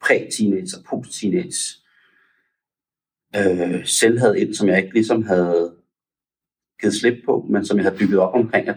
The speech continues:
der er ikke nogen, der vil knalde mig. Der er ikke nogen, der har lyst til at være sammen med mig. Der er ikke nogen, der vil være kærester med mig. Det havde jeg gemt væk. Og så havde jeg joket mig ud af det, eller gjort noget andet. Arbejdet mig ud af det for det meste. Og gemt mig i arbejdet.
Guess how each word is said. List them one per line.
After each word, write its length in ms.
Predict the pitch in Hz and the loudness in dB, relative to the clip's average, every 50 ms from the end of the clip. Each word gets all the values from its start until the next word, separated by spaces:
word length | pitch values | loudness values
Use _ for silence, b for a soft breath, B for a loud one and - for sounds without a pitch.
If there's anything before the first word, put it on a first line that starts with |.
| - - | -2 0
der 60 | 95 | 0
er 60 | 85 82 | 2 2
ikke 140 | - - | 0 0
nogen, 160 | 117 135 139 135 | 0 0 2 0
der 100 | 127 - | -2 -4
vil 120 | - - | -4 -4
knalde 200 | - 98 101 107 | -2 -2 0 0
mig. 140 | 98 92 92 - - _ _ _ _ _ | 0 -2 -4 -6 -14 _ _ _ _ _
Der 60 | - 98 | 0 0
er 60 | - | 0
ikke 120 | - - | 2 2
nogen, 140 | 113 117 117 | 2 2 2
der 80 | 123 117 | 2 0
har 80 | 107 | 0
lyst 180 | 101 98 98 - | -2 -2 -2 -2
til 60 | - | -2
at 40 | 101 | -2
være 100 | 95 95 | -2 -2
sammen 220 | - 104 101 - - | 0 0 0 0 0
med 160 | 104 98 92 | 0 0 0
mig. 20 | 95 | -2
Der 20 | |
er 60 | 95 - | -4 -2
ikke 100 | 104 107 | -2 0
nogen, 140 | 117 113 | 0 0
der 40 | 107 98 | -2 -4
vil 40 | |
være 60 | - - | -4 -4
kærester 240 | 98 - - - 113 | -4 -6 -4 -4 -2
med 60 | 98 | -2
mig. 220 | 95 90 90 90 b b b b b b _ - | 0 0 -2 -2 b b b b b b _ 0
Det 80 | 127 | 2
havde 120 | 127 - 120 | 4 4 2
jeg 80 | - - | 2 0
gemt 220 | 101 90 90 92 | -2 -2 0 0
væk. 220 | 98 - - - _ _ _ _ _ _ _ _ _ _ _ _ _ _ | -2 -2 -2 -6 _ _ _ _ _ _ _ _ _ _ _ _ _ _
Og 100 | - 107 | -8 -2
så 140 | - 170 156 | 0 2 2
havde 160 | 135 107 95 | 4 2 4
jeg 240 | 90 87 85 82 - - _ _ _ _ _ _ _ _ _ _ _ - | 2 2 0 0 -4 -12 _ _ _ _ _ _ _ _ _ _ _ 0
joket 260 | 107 104 104 123 110 | 2 2 2 2 0
mig 100 | 107 104 | 0 0
ud 120 | 98 95 | 0 0
af 80 | 95 98 | 0 0
det, 60 | 101 | 0
eller 180 | 104 95 92 - | -2 -4 -4 -2
gjort 180 | - 98 - - | -2 -2 -2 -2
noget 140 | 104 98 | -4 -4
andet. 320 | 92 92 92 101 110 110 - - _ - | -4 -4 -6 -6 -6 -8 -10 -16 _ -2
Arbejdet 460 | - - 107 - - - - - - | 0 0 2 2 0 -2 -2 -2 -4
mig 100 | 120 113 | -4 -4
ud 100 | 110 110 | -4 -4
af 60 | 107 | -8
det 80 | - - | -10 -10
for 80 | - 123 | -6 -4
det 100 | 110 110 | -4 -2
meste. 280 | - - - - - - _ _ _ _ _ _ _ _ _ _ _ _ _ _ _ _ | -4 -6 -10 -16 -20 -20 _ _ _ _ _ _ _ _ _ _ _ _ _ _ _ _
Og 100 | - - - | -20 -4 0
gemt 200 | 139 123 - 123 | 0 2 2 2
mig 100 | 117 120 | 2 2
i 20 | 104 | 2
arbejdet. 420 | - - - - - - - - | 2 0 0 0 0 0 -2 -4